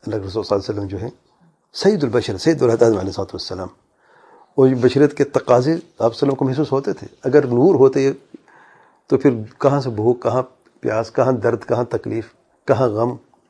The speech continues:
کہاں خوشی؟ نور تو نور ہی ہوتا ہے۔ اللہ کے رسول صلی اللہ علیہ وسلم سید الہدى، سید الاولین والمرسلین علیہ الصلوۃ والسلام،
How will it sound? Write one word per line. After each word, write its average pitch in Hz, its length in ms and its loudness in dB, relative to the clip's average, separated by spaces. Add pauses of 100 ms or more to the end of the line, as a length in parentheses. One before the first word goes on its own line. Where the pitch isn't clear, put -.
(240)
کہاں 123 180 0
خوشی؟ 120 280 -6
نور 123 200 0
تو 123 140 -4
نور 127 140 -4
ہی - 60 -6
ہوتا 98 300 -18
ہے۔ - 40 -20 (720)
اللہ 117 140 -2
کے 113 140 -4
رسول 110 180 -2
صلی 113 140 -4
اللہ 127 120 -6
علیہ 131 100 -10
وسلم - 160 -20 (480)
سید 170 300 0
الہدى، 123 500 -2
سید 185 320 -2
الاولین 139 360 4
والمرسلین 113 360 0
علیہ 101 100 -4
الصلوۃ 101 160 -4
والسلام، - 420 -8